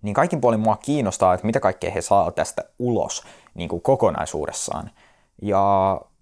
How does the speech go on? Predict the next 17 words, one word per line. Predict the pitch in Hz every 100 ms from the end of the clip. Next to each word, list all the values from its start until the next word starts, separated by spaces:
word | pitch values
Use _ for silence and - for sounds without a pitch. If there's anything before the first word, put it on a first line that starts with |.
| -
tosiaan | 139 120 113
mua | 117
kiinnostaa | - 117 - 101
tosi | 113 110
paljon | 95 87
nähdä, | 117 110 98 -
ja | 110 92 90 123
marraskuussa | 143 117 - 107 - -
tosiaan | 95 85 73
Stadiaa | - 151 143 113 110 101 - _ _
pääsee | 98 98 95
testaamaan, | 104 - 107 107 98 107 - _ -
ja |
todellakin | - 123 107 104 98
teen | 101 92
siitä | - 92 87
videon. | 95 92 82 78